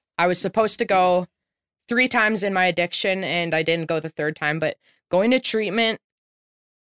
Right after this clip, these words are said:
because somebody is making you and going to treatment when you're clean for, you got a little bit of clean time, makes a huge difference on the impact of what they're trying to show you and teach you and get you to,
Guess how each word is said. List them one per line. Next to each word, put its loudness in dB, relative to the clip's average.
because 2
somebody 2
is 0
making -2
you 0
and -4
going 0
to -2
treatment -4
when 0
you're 0
clean -2
for, 4
you -4
got 4
a 2
little 2
bit 0
of -4
clean -4
time, 0
makes -2
a -6
huge -2
difference 0
on -2
the -4
impact -4
of 4
what 2
they're 2
trying 0
to 0
show 2
you 2
and -2
teach -6
you 0
and -4
get -2
you -2
to, 0